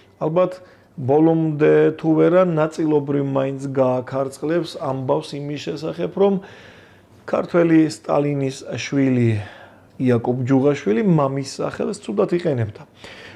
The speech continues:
ა, ამ თემაზე ჩვენ კიდევ გვექნება გადაცემები, იმიტომ რომ არქივში აღმოვაჩინეთ ძალიან ბევრი მასალა სტალინის შვილის მეგობრებისა,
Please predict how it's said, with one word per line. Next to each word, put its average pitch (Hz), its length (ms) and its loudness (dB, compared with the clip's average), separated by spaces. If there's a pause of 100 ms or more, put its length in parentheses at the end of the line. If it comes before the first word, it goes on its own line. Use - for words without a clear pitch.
ა, - 140 -2 (200)
ამ 190 220 0
თემაზე 214 460 2
ჩვენ 170 320 0
კიდევ 180 460 2
გვექნება 135 560 0
გადაცემები, 147 640 0
იმიტომ 139 260 2
რომ 135 160 2
არქივში 165 460 -2
აღმოვაჩინეთ 170 680 0
ძალიან 175 320 2
ბევრი 156 480 2
მასალა 139 640 -2
სტალინის 139 720 -2 (160)
შვილის 131 560 -2
მეგობრებისა, 131 920 2